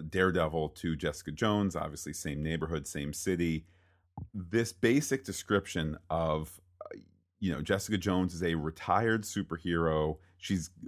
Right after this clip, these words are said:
she's left somewhere else to come to New York to open a, a, a private detective agency. She's powered. She's a powered person.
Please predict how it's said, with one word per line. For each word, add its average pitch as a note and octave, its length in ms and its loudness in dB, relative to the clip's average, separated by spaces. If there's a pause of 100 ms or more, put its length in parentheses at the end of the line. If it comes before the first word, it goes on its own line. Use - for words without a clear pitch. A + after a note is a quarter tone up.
(140)
she's F2+ 380 -2
left G2+ 400 2
somewhere A#2 520 4
else F2 260 2
to - 100 -10
come G2+ 240 0
to - 100 -4
New G2+ 100 4
York E2+ 360 2
to - 80 -16
open F#2 320 0
a, E2 160 0 (100)
a, A#1 440 -4
a - 40 -14
private E2+ 400 -2
detective - 420 -6
agency. D#2 680 -2 (1160)
She's G#2 280 2
powered. F#2+ 720 4
She's F2+ 200 -6
a D#2+ 60 -4
powered G2 480 4
person. D#2 640 0